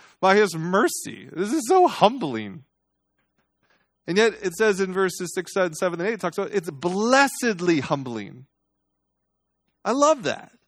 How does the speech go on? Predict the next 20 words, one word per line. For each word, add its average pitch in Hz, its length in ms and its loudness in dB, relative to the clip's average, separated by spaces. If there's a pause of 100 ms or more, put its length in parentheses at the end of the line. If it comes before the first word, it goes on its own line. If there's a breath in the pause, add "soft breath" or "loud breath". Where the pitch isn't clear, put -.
(420 soft breath)
Like, 220 80 2
a 247 60 4
lot 294 60 6
of 311 40 2
times 269 160 0
we're 233 120 2
afraid 220 560 0
to 185 40 -2
be 170 140 0
humbled. 143 400 -2
That 180 200 -2
sounds 139 300 0
really 139 240 -4
bad. - 140 -8
I 143 60 -2
don't 233 80 -2
want 123 120 -8
to 98 60 -14
be - 120 -10
humbled. 147 400 -12